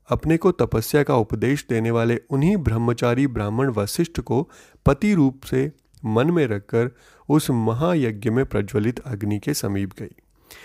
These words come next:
उस समय भगवान शंकर की कृपा से मुनियों ने उसे नहीं देखा। ब्रह्मा जी की वह पुत्री बड़े हर्ष के साथ उस अग्नि में प्रविष्ट हो गई।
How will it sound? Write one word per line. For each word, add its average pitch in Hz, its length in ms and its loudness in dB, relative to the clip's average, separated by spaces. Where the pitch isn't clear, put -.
उस 160 160 6
समय 160 220 4
भगवान 143 420 0
शंकर 135 380 0
की 139 120 -2
कृपा 127 320 -2
से 135 140 -4
मुनियों 117 340 0
ने 127 120 0
उसे 131 400 -2
नहीं 107 320 -2
देखा। 110 420 -8
ब्रह्मा 143 320 6
जी 156 160 -2
की 156 160 -2
वह 147 180 0
पुत्री 135 380 -4
बड़े 120 360 -2
हर्ष 170 260 2
के 135 140 0
साथ 117 260 -2
उस 117 220 -6
अग्नि 110 300 -4
में 131 140 -2
प्रविष्ट 107 420 -2
हो 104 160 -8
गई। 110 240 -12